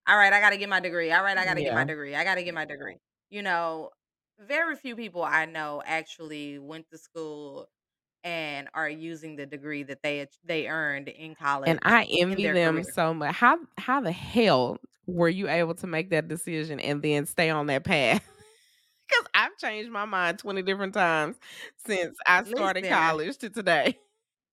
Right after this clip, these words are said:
Speaker 1: I was just about to say, I changed my major so many different times. Like, I, I kid you not, I have enough credits on my transcript to where if I went back to school for maybe a year,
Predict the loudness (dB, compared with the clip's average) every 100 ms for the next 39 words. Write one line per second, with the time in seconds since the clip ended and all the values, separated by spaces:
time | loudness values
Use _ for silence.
0 | _ _ 6 6 6 -2 -2 2 2 2
1 | 0 -4 -4 -4 2 2 2 -2 -8 -8
2 | -2 0 0 2 0 0 -4 -6 -6 -10
3 | _ _ _ _ -20 -2 0 0 -4 -6
4 | -6 -6 -10 -4 0 0 -2 -2 -2 -6
5 | -16 -20 _ _ 2 2 4 2 0 -6
6 | -6 -4 2 4 2 2 0 0 -2 -2
7 | -6 -8 -10 -10 _ -10 -8 -10 _ -16
8 | -12 -8 -2 0 0 -2 -6 -12 -12 -14
9 | -16 -10 -8 -8 -12 _ _ _ _ -6
10 | 0 0 0 0 -2 0 -2 -2 -6 -14
11 | -12 -10 -8 -6 -4 -4 -6 -6 -6 -8
12 | -4